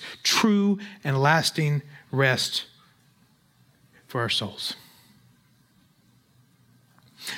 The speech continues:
And for us as believers, this is the message, the glorious gospel that we need to be reminded of over and over again. And that's exactly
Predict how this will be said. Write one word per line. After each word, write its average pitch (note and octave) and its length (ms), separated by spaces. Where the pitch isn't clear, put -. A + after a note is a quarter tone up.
And A2 140
for D#3 160
us D3+ 220
as C3 400
believers, D3+ 760
this G3+ 360
is G3 200
the F3+ 100
message, F3+ 720
the F3+ 100
glorious G#3 520
gospel G3+ 480
that D#3 160
we G#3 280
need A3 180
to F#3 60
be G3 120
reminded F#3 540
of D#3+ 280
over F3+ 420
and D#3+ 180
over D#3 340
again. C3 400
And C#3 140
that's C#3 220
exactly C#3+ 840